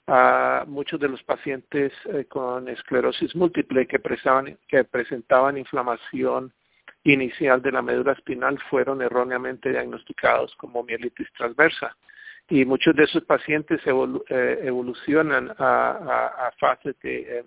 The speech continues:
esclerosis múltiple. Sin embargo, el concepto que tenemos ahora es que la mielitis como tal, eh, está generada ya sea por problemas de tipo autoinmune, como pasa en una enfermedad que se llama neuromielitis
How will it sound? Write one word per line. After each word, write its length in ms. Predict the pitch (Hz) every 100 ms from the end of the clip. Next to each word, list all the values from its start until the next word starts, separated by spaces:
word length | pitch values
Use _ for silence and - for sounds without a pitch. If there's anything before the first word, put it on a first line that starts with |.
| -
esclerosis 720 | 123 - 127 123 123 - -
múltiple. 500 | 160 156 151 - - _ _ _ - _
Sin 140 | - 151
embargo, 580 | 139 139 151 147 180 185
el 220 | 156 139
concepto 480 | 160 131 160 - 165
que 140 | 160
tenemos 440 | - 139 135 156
ahora 400 | 165 139 143 156
es 100 | 131 - -
que 160 | 147
la 160 | 139 139
mielitis 540 | 131 127 147 165 247
como 240 | - 147 131
tal, 460 | - 139 147 165 -
eh, 380 | - 135 135 139
está 320 | - - 131 131
generada 560 | 160 143 131 131 135
ya 180 | 143 143
sea 220 | 143 165
por 220 | 147 160 -
problemas 480 | 139 127 131 151
de 300 | 143 131 127 - _ _ _ _
tipo 260 | 175 156 160
autoinmune, 880 | 151 - 143 127 147 170 147 123 -
como 300 | 139 123 120
pasa 520 | 135 131 - - 139
en 80 | 135
una 280 | 135 135
enfermedad 600 | 135 - 131 123 123 123 123
que 120 | 135
se 140 | 143
llama 340 | 123 123 127 135
neuromielitis 760 | 127 123 123 120 131 - 131